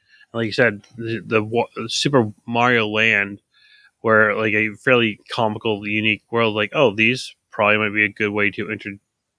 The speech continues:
enter him into this world." So it's pretty nifty, uh, stuff that they have. Uh, rather than having Mario fight for the benefit of someone else,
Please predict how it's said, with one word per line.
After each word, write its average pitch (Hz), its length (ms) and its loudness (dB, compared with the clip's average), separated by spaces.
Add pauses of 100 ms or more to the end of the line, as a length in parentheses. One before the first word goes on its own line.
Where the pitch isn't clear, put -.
(340)
enter 110 360 0
him 107 240 0
into 107 540 -2
this 98 220 -8
world." 104 520 0 (960)
So 117 100 -8
it's 107 160 -10 (380)
pretty 156 200 2
nifty, 110 360 2 (360)
uh, 104 280 0
stuff - 300 2
that 101 200 2
they 101 80 -2
have. 101 400 -2 (800)
Uh, 113 160 0
rather 127 320 4
than 127 140 0
having 120 420 0 (180)
Mario 120 380 0
fight 123 580 0 (120)
for 127 180 -2
the 113 80 0
benefit 113 480 2
of 107 240 2
someone 117 260 0
else, 113 440 -2